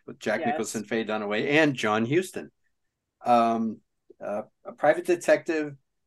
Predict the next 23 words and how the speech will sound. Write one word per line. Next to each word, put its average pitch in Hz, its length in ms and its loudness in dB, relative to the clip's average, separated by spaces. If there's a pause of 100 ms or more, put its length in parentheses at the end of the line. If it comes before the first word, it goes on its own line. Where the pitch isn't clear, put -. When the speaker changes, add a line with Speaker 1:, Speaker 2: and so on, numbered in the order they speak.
(360)
Speaker 1:
uh, 113 240 -2
is 117 140 -6
hired 147 300 0
to 151 100 -4
expose 127 800 -2
an 120 160 -4
adulterer 131 500 0
in 110 80 -2
nineteen 127 380 -2
thirties 123 340 0
Los 117 240 -2
Angeles 107 480 -4
and 101 100 -10
finds 113 260 -8
himself 113 360 -8
caught 110 220 -2
up 107 120 -6
in 104 80 -4
a 101 40 -4
web, 110 280 0 (160)
web 113 280 0
of 107 180 -4
deceit, 123 480 -6